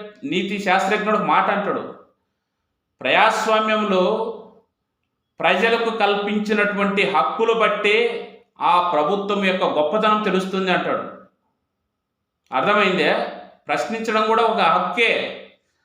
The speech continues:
అలాంటి హక్కులను కాలరాసి, "ప్రజాస్వామ్యం బ్రహ్మాండంగా ఉంది, శాంతి భద్రతలు బ్రహ్మాండంగా ఉన్నాయి, మా ప్రభుత్వం బ్రహ్మాండంగా ఉంది" అంటే నమ్మడానికి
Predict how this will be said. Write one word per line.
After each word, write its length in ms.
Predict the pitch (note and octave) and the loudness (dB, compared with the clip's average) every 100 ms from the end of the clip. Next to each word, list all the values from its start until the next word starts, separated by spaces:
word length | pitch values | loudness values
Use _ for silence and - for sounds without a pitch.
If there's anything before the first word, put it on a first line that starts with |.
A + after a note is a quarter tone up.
| _ - | _ 0
అలాంటి 300 | F3 G#3 F#3+ | 2 2 2
హక్కులను 440 | F#3+ F#3+ A#3+ G3 | 2 2 0 0
కాలరాసి, 540 | G3 G#3+ G#3+ G#3+ G#3+ | 2 4 2 2 0
"ప్రజాస్వామ్యం 640 | A3 G3 G#3+ A3 A3 A3 A3 | -2 2 2 2 0 0 0
బ్రహ్మాండంగా 540 | F3+ G3 A3 A3+ A3 | 2 2 2 2 2
ఉంది, 160 | A3 A3 | 0 -4
శాంతి 320 | G#3+ G3+ A3 | 0 0 2
భద్రతలు 380 | A3+ A3+ A3+ A3 | 0 2 2 2
బ్రహ్మాండంగా 560 | F#3 G3 A3 A3+ A3+ A3+ | 2 2 2 0 0 0
ఉన్నాయి, 420 | A#3 A#3 A#3 A#3 - _ _ _ | 0 0 -2 -10 -18 _ _ _
మా 140 | F#3 | 2
ప్రభుత్వం 500 | G#3 G3+ A3 - A#3 | 2 2 -2 0 0
బ్రహ్మాండంగా 600 | E3 F#3 G#3+ A#3 A#3 A#3 | 2 2 4 2 2 0
ఉంది" 220 | A3+ A3+ A3 | 0 0 0
అంటే 520 | A3 G#3+ A#3 B3+ A3+ - - _ _ _ _ _ _ _ _ _ _ _ _ _ _ _ _ B2+ | 0 2 2 0 -4 -8 -16 _ _ _ _ _ _ _ _ _ _ _ _ _ _ _ _ -4
నమ్మడానికి 1120 | C#3+ G3 G#3 G#3 G3+ F#3+ G#3 A#3+ F#3+ - | 0 2 4 2 0 0 0 0 -4 -6